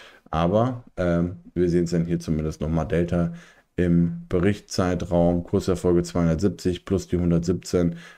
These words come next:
also diese dreihundertsiebenundvierzig Euro, die dann natürlich deutlich, äh, geringer sind und dann da auch gar nicht, äh, ja, so dermaßen ins Gewicht fallen. Und man sieht hier auch, ne, dass da damals hier der Corona-Crash, also durchaus auch,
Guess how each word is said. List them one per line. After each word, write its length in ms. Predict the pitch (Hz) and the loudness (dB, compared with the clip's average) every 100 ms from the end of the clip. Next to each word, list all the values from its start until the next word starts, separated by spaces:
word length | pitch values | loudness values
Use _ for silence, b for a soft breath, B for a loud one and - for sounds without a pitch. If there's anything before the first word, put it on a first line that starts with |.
| B | B
also 220 | - 82 | -2 0
diese 240 | 80 78 82 | 0 -2 -4
dreihundertsiebenundvierzig 1200 | 76 80 80 76 - 82 82 85 85 - 80 - | -2 0 0 -2 -2 0 0 0 -4 -4 -6 -2
Euro, 260 | 69 78 | 0 0
die 100 | 78 | 0
dann 120 | 78 76 | -2 -4
natürlich 380 | 71 - 80 | -2 -4 -4
deutlich, 460 | 76 78 82 80 - B B B | -2 -4 -2 -4 -4 B B B
äh, 140 | - 85 | -4 -2
geringer 440 | 85 80 90 92 | 0 0 2 0
sind 260 | 85 87 76 | 2 2 2
und 100 | 78 | 0
dann 160 | 78 | -2
da 120 | 71 - | -2 -4
auch 240 | - - | -4 -6
gar 200 | - 147 | -8 -2
nicht, 400 | 80 - - - | -2 -2 -8 -8
äh, 280 | 69 76 76 _ _ | -4 -4 -6 _ _
ja, 220 | - 135 - _ _ _ | -10 -10 -10 _ _ _
so 400 | - 87 87 85 85 - | -4 2 2 2 -4 -4
dermaßen 640 | 80 78 82 82 78 69 | -2 0 -2 -4 -4 -6
ins 280 | - 69 - | -4 -6 -4
Gewicht 360 | - - - | -4 -4 -8
fallen. 400 | - 73 69 65 | -6 -4 -4 -4
Und 160 | 60 - | -4 -4
man 160 | 78 78 | -2 -2
sieht 160 | 90 | -2
hier 180 | - 87 | 0 0
auch, 260 | 78 175 170 B B - | 0 -2 -4 B B -2
ne, 260 | - 101 - B | 2 2 -2 B
dass 220 | 98 98 | 0 2
da 200 | - 90 | 2 2
damals 480 | 85 85 85 85 85 | 4 2 4 2 0
hier 240 | - 85 82 | 0 0 0
der 100 | 73 | -4
Corona-Crash, 880 | - 90 117 113 101 - 95 95 - | -2 4 4 4 2 2 0 0 0
also 220 | 87 85 | 2 2
durchaus 680 | 85 101 95 - 90 87 | 2 2 2 0 0 0
auch, 280 | - 90 87 | 2 2 2